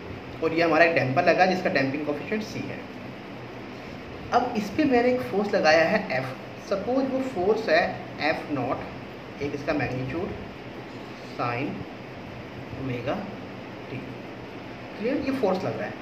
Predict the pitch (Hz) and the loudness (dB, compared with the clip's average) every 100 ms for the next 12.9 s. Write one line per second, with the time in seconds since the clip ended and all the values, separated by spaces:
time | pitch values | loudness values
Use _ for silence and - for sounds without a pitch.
0 | - - - - - - 262 262 294 330 | -12 -12 -12 -12 -12 -2 0 4 6 6
1 | - - 285 294 - 190 190 - - - | 4 2 4 4 4 -4 -4 -4 -10 -12
2 | - 202 185 185 175 190 277 - 185 - | -8 -2 0 2 2 4 2 2 -2 -2
3 | 202 180 190 160 214 240 - 220 208 151 | -2 -2 2 4 4 2 -2 -2 0 2
4 | 214 208 185 185 180 208 190 185 180 170 | 2 -2 -2 -2 -2 -2 -4 -2 0 0
5 | 190 240 151 135 127 117 - 160 185 147 | 0 0 0 0 0 -2 -2 -4 -2 -4
6 | - 196 202 165 160 147 156 - 160 180 | -2 -2 -2 0 0 0 -2 0 0 0
7 | 170 143 147 - 151 - 156 151 - 165 | 0 0 0 -2 -4 -2 0 -2 -2 -4
8 | 156 151 - 127 127 170 147 147 151 190 | -2 -2 -2 -2 -2 -2 -4 -2 -2 -4
9 | - - - - 214 - 226 165 202 190 | -6 -10 -10 -4 -2 0 2 2 2 0
10 | 170 165 160 220 - 147 127 127 123 107 | 0 -2 0 -4 0 2 2 0 -2 -6
11 | 90 - - - - - - - - - | -8 -10 -12 -12 -12 -10 -10 -12 -10 -10
12 | - - - - - 190 196 220 214 | -10 -10 -10 -10 -2 2 6 6 6